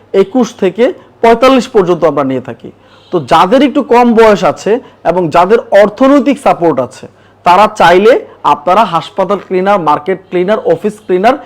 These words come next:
এই ভিসাগুলোতে যেতে পারেন, কারণ এই ভিসাগুলোতে আপনার একটা ডিউটি টাইম থাকবে। আপনি, আহ, মাস শেষে ব্যাংকের মাধ্যমে বেতন পাবেন।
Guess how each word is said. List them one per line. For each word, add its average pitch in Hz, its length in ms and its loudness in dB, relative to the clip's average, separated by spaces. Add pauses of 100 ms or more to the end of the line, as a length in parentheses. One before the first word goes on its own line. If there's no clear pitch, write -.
(200)
এই 277 180 2
ভিসাগুলোতে 220 680 0 (400)
যেতে 226 320 0
পারেন, 147 260 -2 (100)
কারণ 226 240 0
এই 233 160 2
ভিসাগুলোতে 247 580 0 (240)
আপনার 202 280 0
একটা 202 120 -4
ডিউটি 185 300 -6
টাইম 185 380 0
থাকবে। 123 400 -8 (320)
আপনি, 240 440 -2 (180)
আহ, 160 180 2
মাস 156 320 -2
শেষে 233 280 0
ব্যাংকের 180 360 -2
মাধ্যমে 175 360 -2
বেতন 190 360 0
পাবেন। 135 280 -4